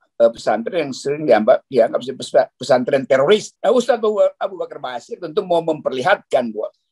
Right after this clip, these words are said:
ada diskusi, eh, tajam di Ngeruki sehingga menimbulkan pikiran, sebetulnya saya kira bukan pikiran baru, semacam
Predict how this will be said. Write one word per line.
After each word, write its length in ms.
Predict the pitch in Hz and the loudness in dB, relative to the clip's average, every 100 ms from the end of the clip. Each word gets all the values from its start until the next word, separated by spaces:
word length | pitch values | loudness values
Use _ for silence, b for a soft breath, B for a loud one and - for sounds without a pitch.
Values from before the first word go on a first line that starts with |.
| _ - | _ 0
ada 240 | 208 262 | 4 4
diskusi, 800 | 208 - - 202 - 175 165 156 | 2 -8 -10 -10 -6 -4 -2 -2
eh, 440 | 135 - 143 - - - | -6 -14 -4 -4 -2 4
tajam 480 | 165 147 165 117 - _ _ _ _ _ _ _ _ _ _ 131 | 4 6 4 4 -2 _ _ _ _ _ _ _ _ _ _ -12
di 120 | 120 | -4
Ngeruki 480 | 120 170 170 123 123 | 2 0 0 -2 -2
sehingga 280 | - 135 165 | -2 0 0
menimbulkan 680 | 135 127 117 110 156 156 - | 0 -2 0 2 2 2 0
pikiran, 560 | 123 - 127 151 156 156 _ _ _ | -12 -6 2 2 2 -14 _ _ _
sebetulnya 400 | - 160 180 269 | -16 -12 -4 -2
saya 120 | 190 | 0
kira 120 | 220 247 | 4 4
bukan 240 | 196 175 | 4 0
pikiran 320 | 127 120 120 117 | 0 -6 -4 0
baru, 240 | 156 135 | 2 0
semacam 480 | 120 156 151 151 | -2 -8 -4 -4